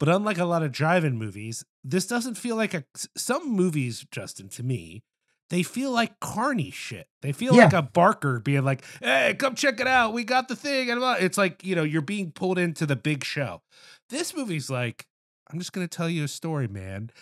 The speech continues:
Speaker 1: And yes, this story is filled with some of the most upsetting shit, though I don't wanna overwhelm it, because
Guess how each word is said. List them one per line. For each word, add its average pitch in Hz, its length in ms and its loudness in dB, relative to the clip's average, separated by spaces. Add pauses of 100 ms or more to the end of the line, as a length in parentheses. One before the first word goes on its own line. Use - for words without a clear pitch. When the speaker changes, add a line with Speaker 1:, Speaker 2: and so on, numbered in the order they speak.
(220)
Speaker 1:
And 160 180 6
yes, 160 320 4
this 139 180 4
story 165 280 2
is 170 160 0
filled 160 180 -2
with 135 80 -2
some 175 160 0
of 147 60 0
the 143 100 0
most 143 460 2 (440)
upsetting 165 580 2
shit, - 280 -2
though 156 100 4
I 175 60 6
don't 247 140 4
wanna 185 240 2 (180)
overwhelm 135 540 2
it, 95 100 -10
because 117 540 -4